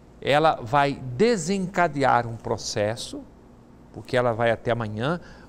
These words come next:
o dia em que, inclusive, há a coleta da solidariedade em todas as igrejas do Brasil inteiro.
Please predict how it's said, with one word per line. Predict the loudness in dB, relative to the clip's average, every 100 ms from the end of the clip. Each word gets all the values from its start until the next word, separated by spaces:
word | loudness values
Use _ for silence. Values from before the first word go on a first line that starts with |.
| -14
o | -6
dia | -2 -2
em | -4
que, | -8
inclusive, | -8 -6 -4 -2 4
há | 4
a | 4
coleta | 0 -2 -2 -4
da | -6
solidariedade | -8 -8 -6 -6 -8 -2 2 2 2 -10 -20 -20 -10
em | -10
todas | -2 2 2 2
as | -4
igrejas | -4 -2 -2 -2 -6
do | -4
Brasil | -2 -4 -6
inteiro. | -8 -8 -4 -4